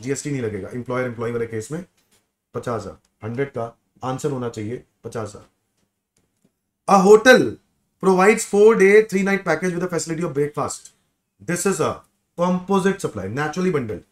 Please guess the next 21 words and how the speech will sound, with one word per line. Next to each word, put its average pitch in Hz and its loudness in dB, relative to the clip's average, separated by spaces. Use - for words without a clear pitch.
क्या 147 0
है 156 0
ये? 247 -4
Naturally 151 -4
bundled। 98 -8
Is 143 -2
that 165 -4
clear? 185 -6
आगे 117 -8
आ 110 -6
जाओ। 107 -10
Which 247 2
of 226 6
the 226 4
following 214 2
is 208 -4
essential 202 -2
elements 196 -2
of 180 -6
mixed 160 -6
supply? 113 -8